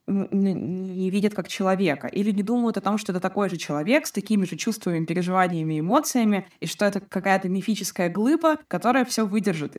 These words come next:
И вот мне всегда было интересно, потому что каждый раз я встр-, сталкиваюсь с терапевтами в личной практике, это очень сопереживающие, эмпатичные люди, как правило. Вот для меня это всегда был такой самый большой конфликт,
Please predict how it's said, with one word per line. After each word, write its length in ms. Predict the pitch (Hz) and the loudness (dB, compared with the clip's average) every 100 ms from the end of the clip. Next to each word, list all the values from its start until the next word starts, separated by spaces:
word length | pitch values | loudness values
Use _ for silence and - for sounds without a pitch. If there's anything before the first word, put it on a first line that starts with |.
| - | -4
И 80 | 180 | -2
вот 160 | 180 | 0
мне 180 | 196 226 | 2 2
всегда 240 | 247 214 | 2 2
было 200 | 214 214 | 2 2
интересно, 480 | 196 175 214 330 330 | 0 -4 -4 -2 0
потому 240 | - 202 214 | -2 0 -2
что 300 | - 202 - - | 0 -2 -2 2
каждый 260 | 226 233 | 2 4
раз 220 | 214 220 | 2 2
я 40 | 208 | 0
встр-, 240 | - - | -6 -8
сталкиваюсь 600 | - 214 214 220 185 185 - | -2 2 2 2 -2 -2 -8
с 200 | - - | -8 -4
терапевтами 640 | 208 196 226 226 - 190 | -4 -2 0 0 0 -2
в 60 | 180 | 0
личной 280 | 208 - 190 | -2 -2 -2
практике, 460 | 202 202 - - 185 | 0 -2 -2 -6 -4
это 220 | 196 185 - | -2 -2 -2
очень 380 | - 233 - 233 | -2 0 0 -2
сопереживающие, 1000 | - - 208 190 190 185 208 214 - 202 | -2 -2 0 2 2 4 4 4 0 -2
эмпатичные 920 | 180 180 175 - 190 214 - 202 190 | -2 -2 -4 -2 0 0 0 0 2
люди, 420 | 160 160 202 208 190 | 0 -2 0 0 0
как 320 | 170 - - | 0 -4 -8
правило. 720 | - 104 139 143 147 139 190 - | -8 -2 2 2 0 0 0 -2
Вот 120 | 208 196 | -4 0
для 100 | 196 | 4
меня 140 | 202 | 4
это 120 | 254 | 2
всегда 240 | - 202 220 | -2 2 2
был 140 | 240 | 2
такой 200 | 220 214 | 0 -2
самый 240 | 214 220 196 | 2 2 2
большой 260 | 190 - | 0 -2
конфликт, 520 | 214 180 214 285 - | -2 -4 2 0 0